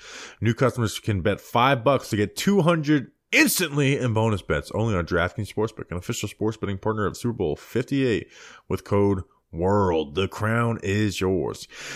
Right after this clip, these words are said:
Gambling problem? Call one eight hundred gambler, or in West Virginia, visit W W W dot one eight hundred gambler dot net. In New York, call eight seven, uh, seven eight hope N Y or text Hope N Y, four six seven three six nine.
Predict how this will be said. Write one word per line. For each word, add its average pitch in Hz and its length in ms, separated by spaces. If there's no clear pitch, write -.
Gambling 123 320
problem? 208 240
Call 110 260
one 120 200
eight 160 180
hundred 147 380
gambler, 117 420
or 104 220
in 92 120
West 113 260
Virginia, 113 380
visit 87 240
W 104 200
W 95 260
W - 0
dot 101 260
one 95 220
eight 110 160
hundred 104 360
gambler 101 300
dot 78 260
net. 117 300
In 92 120
New 92 80
York, 120 360
call 98 220
eight 107 180
seven, 104 420
uh, 85 260
seven 131 500
eight 110 240
hope 113 300
N 92 160
Y 120 240
or 101 100
text - 320
Hope 113 180
N 107 140
Y, 110 220
four 98 260
six - 300
seven 110 280
three 104 220
six - 260
nine. 101 340